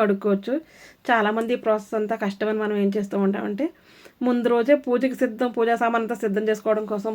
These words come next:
ముందు రోజే వాష్ చేసి అయితే పెట్టేస్తాం కదా. ఒక్కొక్కసారి అయితే మర్చిపోతూ ఉంటాం. అలా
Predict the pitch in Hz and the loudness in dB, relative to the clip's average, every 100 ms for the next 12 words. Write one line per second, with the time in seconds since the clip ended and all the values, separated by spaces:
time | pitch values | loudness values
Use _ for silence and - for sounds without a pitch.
0 | 202 196 196 208 269 220 196 196 233 220 | 0 2 2 2 2 2 -2 -2 0 0
1 | 247 254 202 196 202 202 196 247 - _ | -2 0 2 2 2 2 2 2 -4 _
2 | _ _ _ _ _ _ _ - - 247 | _ _ _ _ _ _ _ -16 -6 0
3 | 247 233 214 220 269 262 202 208 214 208 | 0 2 2 2 4 4 2 0 0 2
4 | 202 233 226 233 | 2 4 2 2